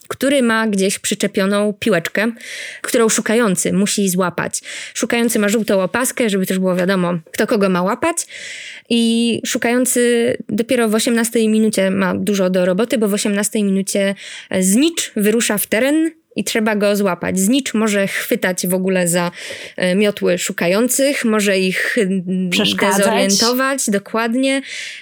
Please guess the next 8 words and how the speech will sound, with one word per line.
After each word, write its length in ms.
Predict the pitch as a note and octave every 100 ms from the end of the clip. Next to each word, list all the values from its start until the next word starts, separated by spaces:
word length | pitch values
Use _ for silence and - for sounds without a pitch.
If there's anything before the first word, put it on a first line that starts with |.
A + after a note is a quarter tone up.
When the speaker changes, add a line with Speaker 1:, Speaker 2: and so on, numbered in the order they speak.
| -
Speaker 1:
Znicz 360 | G3+ A#3+ A#3
może 240 | A#3 A3+ A3
też 180 | G#3 G3+
być 200 | G3+ -
taktycznie 500 | G#3 - G#3+ G#3+ F#3+
chroniony 520 | - G3 G#3 G3+ G3
przez 340 | - F#3+ F#3
pałkarzy. 800 | - F#3 F3 F#3+ F#3 G3+ C#4 D#4+